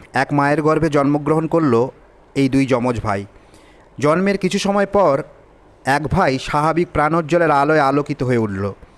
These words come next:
আরেক ভাই আস্তে আস্তে জীবনযুদ্ধে লড়াই লড়তে লড়তে মৃত্যুর কোলে ঢলে পড়ছিল। ডাক্তারবাবুরা অভিভাবকদের বললেন,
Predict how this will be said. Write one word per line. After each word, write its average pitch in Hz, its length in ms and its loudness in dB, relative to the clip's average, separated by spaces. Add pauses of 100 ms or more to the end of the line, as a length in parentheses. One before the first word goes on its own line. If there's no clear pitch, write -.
(260)
আরেক 143 280 0
ভাই 165 300 -2
আস্তে 139 360 -2
আস্তে 151 280 -4
জীবনযুদ্ধে 147 760 -2
লড়াই 139 320 0
লড়তে 139 320 -2
লড়তে 131 260 -2
মৃত্যুর 135 400 -6
কোলে 131 220 -2
ঢলে 110 220 -4
পড়ছিল। 101 420 -8 (640)
ডাক্তারবাবুরা 160 800 0 (120)
অভিভাবকদের 151 500 0
বললেন, 143 420 2